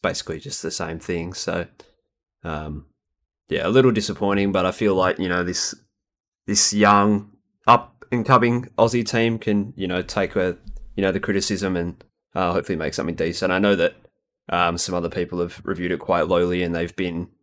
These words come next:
quite receptive to the feedback and haven't really, you know, they've, they've responded to people that have given the game really low scores and been like, "Oh, well, you know, we're listening to, um, you know, what's being said and that." So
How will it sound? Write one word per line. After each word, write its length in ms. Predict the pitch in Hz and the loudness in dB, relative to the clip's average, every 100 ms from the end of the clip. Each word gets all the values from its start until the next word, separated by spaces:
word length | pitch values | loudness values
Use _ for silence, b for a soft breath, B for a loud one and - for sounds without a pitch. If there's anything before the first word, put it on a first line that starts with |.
| _ _ - | _ _ -14
quite 220 | - 85 | -2 -2
receptive 560 | 85 - 82 - 90 - | -2 -4 -6 -6 -8 -8
to 160 | - | -10
the 140 | 85 85 | -6 -6
feedback 540 | - 82 85 87 87 | -6 -6 -4 -6 -6
and 200 | 82 82 | -10 -10
haven't 300 | - 85 80 | -6 -4 -4
really, 340 | 85 80 80 - _ _ _ | -6 -6 -8 -12 _ _ _
you 80 | - | -4
know, 100 | 90 | 0
they've, 240 | 87 95 - | 2 2 4
they've 240 | 107 98 - | 2 2 -2
responded 520 | - 120 - 123 117 107 | 0 0 4 4 4 0
to 80 | |
people 320 | 110 104 98 95 | -2 -2 -2 -2
that 120 | 90 | -2
have 180 | 87 - | -2 -2
given 240 | 101 85 | -4 -4
the 80 | 87 | -4
game 280 | 90 87 87 | -2 -2 -2
really 200 | 90 87 | -4 -4
low 160 | 85 | -2
scores 400 | 87 - 92 85 87 | -2 -2 -2 -2 -4
and 100 | 82 | -8
been 100 | 82 | -6
like, 220 | 82 87 | -4 -2
"Oh, 180 | 85 85 | -2 -2
well, 140 | 87 | -4
you 80 | 85 | -4
know, 100 | 82 | -4
we're 140 | 85 | -4
listening 380 | 85 - 85 85 | -4 -6 -6 -8
to, 280 | - 85 85 b b b b b b - | -4 -4 -4 b b b b b b -10
um, 320 | 76 78 80 | -6 -4 -6
you 80 | - | -6
know, 140 | 85 80 | -6 -4
what's 220 | 80 - | -6 -6
being 240 | 87 80 | -6 -6
said 240 | - 85 80 | -6 -6 -6
and 120 | 80 | -8
that." 200 | 80 - | -12 -12
So 300 | - 82 80 | -8 -6 -8